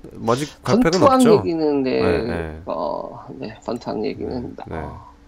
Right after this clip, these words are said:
Speaker 2: 아직.
Speaker 1: 전 가장 재밌었던 게 타자들의 어떤 그 시속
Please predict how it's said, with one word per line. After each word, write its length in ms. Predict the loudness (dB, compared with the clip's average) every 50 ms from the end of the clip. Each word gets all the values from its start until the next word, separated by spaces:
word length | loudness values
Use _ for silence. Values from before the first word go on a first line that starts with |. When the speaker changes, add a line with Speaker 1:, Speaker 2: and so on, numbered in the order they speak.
| -20 -20 -20
Speaker 2:
아직. 160 | -20 -20 -20 -20 _ _ -20 -20 -20 -20 -20 -20 -20 -6
Speaker 1:
전 160 | -2 0 4
가장 160 | 4 4 4
재밌었던 420 | 4 4 2 0 2 2 2 4 4
게 100 | 4 2
타자들의 480 | 2 4 6 8 8 8 8 8 8 6
어떤 280 | 6 6 4 0 0
그 520 | 0 0 2 2 2 2 0 -2 -4 -6 -8 -12 -18 -16 -10
시속 420 | -6 -4 0 0 0 0 -2 -4